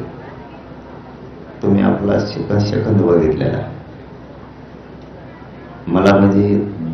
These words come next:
चार रात्री चार दिवस उपोषणात मी किती हाला केली.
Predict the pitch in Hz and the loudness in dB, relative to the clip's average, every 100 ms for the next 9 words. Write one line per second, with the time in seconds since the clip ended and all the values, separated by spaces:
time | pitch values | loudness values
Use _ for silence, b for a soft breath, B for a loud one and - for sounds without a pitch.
0 | - - 87 87 - - - - 95 92 | -6 -4 4 4 6 4 2 4 4 4
1 | 82 82 - 82 80 - - - - - | 2 0 2 4 6 4 0 -8 -14 -16
2 | - - - - - - - - - - | -16 -16 -16 -16 -16 -16 -14 -16 -16 -16
3 | - - - - - - - - - - | -16 -16 -16 -18 -18 -16 -16 -16 -16 -16
4 | - - - - 85 90 87 85 82 82 | -16 -16 -12 0 2 4 4 4 2 2
5 | 80 80 - - - 73 71 - - | 0 0 -2 -2 0 0 0 0 -4